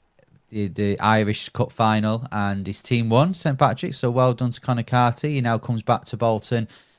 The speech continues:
and there's a whole new debate now on, uh, where he fits amongst our strikers. Um, so where d-, what do you see –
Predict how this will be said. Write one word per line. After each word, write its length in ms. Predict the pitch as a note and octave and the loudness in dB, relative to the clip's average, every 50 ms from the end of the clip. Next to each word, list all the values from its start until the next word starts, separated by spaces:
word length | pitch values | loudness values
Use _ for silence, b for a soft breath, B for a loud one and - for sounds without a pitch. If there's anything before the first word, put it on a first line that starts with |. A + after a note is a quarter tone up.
| b b | b b
and 160 | - G2+ G#2+ G#2+ | -8 -4 -4 -2
there's 100 | G#2 G#2 | -2 -2
a 60 | G2+ | 0
whole 320 | - C#3+ C#3 C#3 C#3 C3+ | 2 4 4 4 4 4
new 180 | B2+ C3+ C#3 C3+ | 2 2 2 2
debate 380 | B2 A2+ - A#2 A#2+ B2+ A#2 | 2 2 2 4 4 2 2
now 320 | - A#2+ A#2 B2+ C#3 D3+ - | 0 0 2 2 2 2 0
on, 440 | - G#2 A2 A2 G#2+ G#2+ G#2 G#2 G#2 | 0 0 2 2 0 0 -2 -2 -2
uh, 140 | G#2 G#2 | -2 0
where 240 | F2+ A2 A#2 A2+ A2+ | 0 2 2 2 2
he 200 | G2+ A#2 B2 B2 | 2 0 -2 -2
fits 360 | B2 - - A#2 A2+ - - - | -4 -2 0 0 0 -2 -2 -2
amongst 300 | A2 A2 G#2+ G#2 - - | -2 -2 -2 -2 -2 0
our 140 | A2+ G#2+ G2+ | 0 0 -2
strikers. 680 | - - - A2 G#2+ G#2+ G#2 - C3 C#3 D3+ - - b b b b b b b b b - | -2 -2 0 0 0 0 -2 -2 -4 -4 -4 -6 -10 b b b b b b b b b -2
Um, 380 | A2+ A#2+ B2 B2 B2 B2 A#2 | 2 2 4 4 2 0 -2
so 180 | A2 - D3+ C3+ | -2 0 0 2
where 220 | C#3 D3+ D#3+ D#3+ | 4 4 4 4
d-, 140 | D3+ C#3 - | 2 0 -2
what 240 | - D3 D#3+ D3+ C3+ | 2 4 4 4 2
do 120 | - - | 0 -2
you 200 | D#3 D3+ D3+ D3 | -2 0 0 0
see – 480 | C3+ - - - C3+ B2 A#2 A2 G#2 - | 0 0 2 2 2 2 2 0 -4 -8